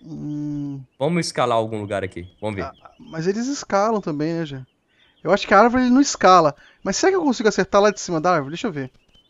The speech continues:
Speaker 2: Não sei.
Speaker 1: Vamos ver se tá. Vamos
Speaker 2: Tô
Speaker 1: ver.
Speaker 2: subindo a árvore aqui.
Speaker 1: Não, você não, você fica embaixo.
Speaker 2: Ah, por quê, vagabundo? <laughs> Então vai.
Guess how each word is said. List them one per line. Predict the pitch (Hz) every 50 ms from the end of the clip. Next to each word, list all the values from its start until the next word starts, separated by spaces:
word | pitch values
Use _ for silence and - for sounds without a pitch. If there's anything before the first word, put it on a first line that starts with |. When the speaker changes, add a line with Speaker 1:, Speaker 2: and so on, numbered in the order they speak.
| _ _
Speaker 2:
Não | 120 139
sei. | - - 131 120 113 110 107 107 107 _
Speaker 1:
Vamos | 151 - - 160
ver | 151
se | 143 -
tá. | - 139 127 123 - _ _ _ _ _ _ _ _ _ _ _ _ _ _ _ _ _ _ _ _ _ _ -
Vamos | - 139 135
Speaker 2:
Tô | 135
Speaker 1:
ver. |
Speaker 2:
subindo | 127 127 120 135
a | 160
árvore | 147 127 131 139 131
aqui. | 110 101 90
Speaker 1:
Não, | 208 208 170
você | 160 - - 214
não, | 285 330
você | 240 185 170
fica | 170 - 269
embaixo. | 294 311 233 185 - - - 135 - _ _ _ _ _
Speaker 2:
Ah, | - 165 165 147 135 127 127
por | 196 247 277
quê, | 233 233 180 151 127 110 98 95
vagabundo? | 113 110 113 107 107 117 117 113 110 117
<laughs> | - - - 208 233 175 202 220 220 175 220 214 208 214 - - - - _ _ _ _ _
Então | _ - 135
vai. | 120 104 90